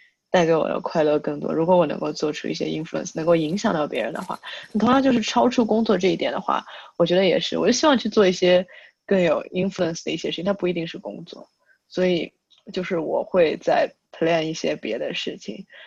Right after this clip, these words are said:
然后包括就是在一些，嗯，我感兴趣的方向可能会更多钻研。比如说我会想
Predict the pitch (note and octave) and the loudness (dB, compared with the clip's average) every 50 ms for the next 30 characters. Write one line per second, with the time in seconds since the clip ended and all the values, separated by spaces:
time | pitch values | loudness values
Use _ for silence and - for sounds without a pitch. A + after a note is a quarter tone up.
0 | - _ - D#3+ D#3+ E3+ F3 E3+ E3 D#3+ E3 - E3+ F3 F#3 F#3+ E3+ E3+ E3+ E3 | -20 _ -6 -4 -2 0 0 2 0 0 2 2 4 4 4 4 2 2 0 -2
1 | F3 E3+ - F#3 F3 E3 D#3+ D#3+ E3 - E3 E3 D#3+ D#3+ D#3+ - - - - _ | -4 -2 2 4 4 4 4 2 -2 -2 0 0 2 0 0 -4 -10 -20 -20 _
2 | _ _ _ _ - F3+ F3 E3+ E3+ E3+ E3 E3 D#3+ D#3 - F3+ G#3 - A3 E3 | _ _ _ _ -6 -4 -2 -2 -2 -2 -4 -6 -6 -4 0 0 2 2 2 0
3 | D#3 - A#3 A3 F#3 F#3+ F3 E3+ - E3+ E3+ E3+ E3 E3 D#3+ D3+ D#3 E3 E3 E3 | 0 0 -2 -2 0 0 0 0 0 -2 0 0 -2 -2 -2 -4 -4 -4 -4 -4
4 | - F3 E3 D#3+ E3 D#3+ D#3+ - E3 D#3+ D#3+ D#3 D#3 D3+ E3+ D#3 D#3 D#3+ - E3+ | -4 -4 -4 -2 -2 -4 -2 -2 -2 -4 -2 -2 -6 -6 -6 -8 -8 -4 -2 -2
5 | D#3+ E3 F3 E3+ E3+ - E3 - | 0 0 0 -2 -2 -4 -6 -8